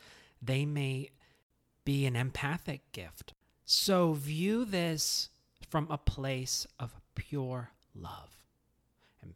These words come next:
pure compassion. That's key in understanding and exploring these really awesome lessons, which we ultimately chose, and we're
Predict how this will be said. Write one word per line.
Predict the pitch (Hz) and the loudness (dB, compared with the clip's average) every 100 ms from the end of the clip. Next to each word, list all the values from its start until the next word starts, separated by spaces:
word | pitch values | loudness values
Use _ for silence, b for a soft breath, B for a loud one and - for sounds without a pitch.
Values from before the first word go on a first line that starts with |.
| _ | _
pure | - 139 127 131 131 - | -6 -2 0 0 -4 -8
compassion. | 127 123 - 104 - - 113 110 120 | -12 -12 -10 -10 -12 -12 -12 -12 -6
That's | 156 196 - | -4 -4 -6
key | - - 139 123 113 b b b | -10 -8 -6 -4 -6 b b b
in | 147 - | -8 -4
understanding | 127 135 151 139 - - 143 147 151 143 139 | -2 0 0 0 -2 -2 0 2 2 0 -2
and | 127 | -4
exploring | - - - 143 175 196 160 147 143 139 b b b _ _ _ | -6 -10 -2 4 6 6 4 2 -2 -4 b b b _ _ _
these | 190 202 190 170 | 0 2 2 0
really | 170 202 208 208 214 - | 2 2 2 0 -4 0
awesome | 170 165 - - 160 156 160 160 - | 2 2 0 0 0 0 -2 -6 -2
lessons, | 175 220 - 131 120 131 180 190 - - - - | 2 2 2 0 0 0 -2 -4 -6 -10 -20 -8
which | 175 - | -4 2
we | 185 | 4
ultimately | 202 - 202 160 139 | 2 2 -2 0 -2
chose, | 139 170 220 202 202 202 - B B B B B | 0 2 2 2 -2 -4 -10 B B B B B
and | - 185 180 | 2 2 4
we're | 185 | 4